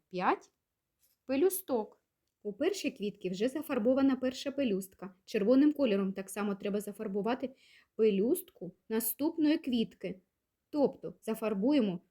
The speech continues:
першу пелюстку на кожній квітці червоним кольором. Друга пелюстка другої квітки має рожевий колір.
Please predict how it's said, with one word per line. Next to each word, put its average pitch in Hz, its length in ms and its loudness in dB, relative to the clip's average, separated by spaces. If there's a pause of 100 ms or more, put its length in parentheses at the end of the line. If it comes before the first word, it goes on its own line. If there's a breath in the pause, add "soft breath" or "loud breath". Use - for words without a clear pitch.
(260)
першу 220 400 -2
пелюстку 196 560 0
на 202 120 0
кожній 214 460 2
квітці 180 400 -6
червоним 240 560 2
кольором. 160 500 -2 (720)
Друга 370 340 10
пелюстка 190 680 0 (640)
другої 226 340 6
квітки 196 400 -4
має 196 340 4
рожевий 330 460 6
колір. 240 400 4